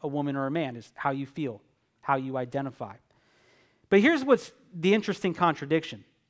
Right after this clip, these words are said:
If they really believe that, that a woman is a woman because a person feels like a woman,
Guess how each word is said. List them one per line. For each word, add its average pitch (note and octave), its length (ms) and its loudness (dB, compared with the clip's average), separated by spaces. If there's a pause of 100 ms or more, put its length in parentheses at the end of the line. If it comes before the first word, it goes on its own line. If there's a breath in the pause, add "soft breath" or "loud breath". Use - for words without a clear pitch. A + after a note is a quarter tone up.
(920)
If C#4+ 300 2
they D4+ 180 4
really A#3+ 400 6
believe F3 520 2
that, - 420 -12 (720)
that E3+ 340 4 (320)
a E3 40 0
woman G3+ 420 2
is E3+ 120 0
a E3 60 0
woman E3 380 2
because D3 600 0 (440)
a - 80 -8
person D#3 420 -6 (120)
feels F#3 320 -4
like C3 180 -4
a B2 40 -12
woman, A2 320 -16